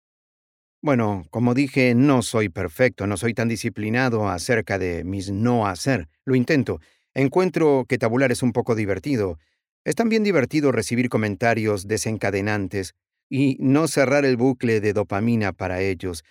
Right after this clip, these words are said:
Si la gente entendiera el error de predicción de recompensa de dopamina, que pudiéramos terminar con eso de amplificar las batallas de comentarios en línea. Porque lo que pasa es que si alguien te da un golpe de cualquier tipo,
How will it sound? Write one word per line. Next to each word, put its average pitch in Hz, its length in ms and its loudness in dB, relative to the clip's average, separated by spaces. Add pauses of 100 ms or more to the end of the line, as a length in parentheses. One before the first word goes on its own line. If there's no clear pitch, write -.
(120)
Si - 140 -4
la 123 80 2
gente 170 260 -2
entendiera 139 500 2
el 117 100 2
error 120 260 0
de 139 120 0
predicción 120 580 0
de 117 100 0
recompensa 107 640 -2
de 104 120 -2
dopamina, 101 540 0
que 107 140 -6
pudiéramos 131 460 0
terminar 123 400 -2
con 120 140 0
eso 135 280 0 (260)
de 135 280 2 (500)
amplificar 123 920 0 (320)
las 113 180 -2
batallas 120 440 0
de 120 100 -2
comentarios 107 580 -2
en 101 120 -6
línea. 101 320 -4 (400)
Porque 117 200 -4
lo 113 100 0
que 120 100 -2
pasa 131 400 0
es 113 100 -2
que 104 180 -2
si 104 180 -4
alguien 160 240 0
te 151 100 0
da 160 100 -2
un 151 80 -2
golpe 170 280 -2
de 156 80 -4
cualquier 143 340 0
tipo, 107 460 -4